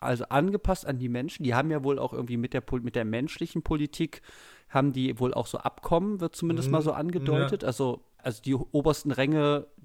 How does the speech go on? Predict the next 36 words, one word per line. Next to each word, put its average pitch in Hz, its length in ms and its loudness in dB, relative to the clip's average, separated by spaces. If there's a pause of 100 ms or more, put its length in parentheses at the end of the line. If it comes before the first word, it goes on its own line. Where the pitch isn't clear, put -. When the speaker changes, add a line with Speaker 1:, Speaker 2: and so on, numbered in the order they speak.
Speaker 1:
die 123 140 -2
wissen 143 280 0
auch, 180 220 2
dass - 200 -8
es - 120 -12
Vampire 160 440 -4
gibt, - 240 -2 (320)
aber 165 320 2 (280)
die 147 280 -2
existieren, 156 1040 -2 (300)
aber 147 220 4
wenn 156 180 4
du 170 140 0
halt 143 280 0
im 131 160 -2
Untergrund 123 840 2
überleben 143 680 0
willst 113 240 -2
auf 113 80 -4
so 139 100 -4
einer 131 140 0
großen 123 320 -4
Scale, 143 320 0
brauchst 123 380 0
du 151 40 -4
vielleicht 131 320 -2
auch 127 100 -2
einfach 120 300 -4
Ressourcen. 123 600 -4
Das - 160 -4
heißt, 147 160 4
das, - 200 -6
das - 200 -8
macht 143 240 -4
schon 131 180 -2
Sinn. 110 400 -6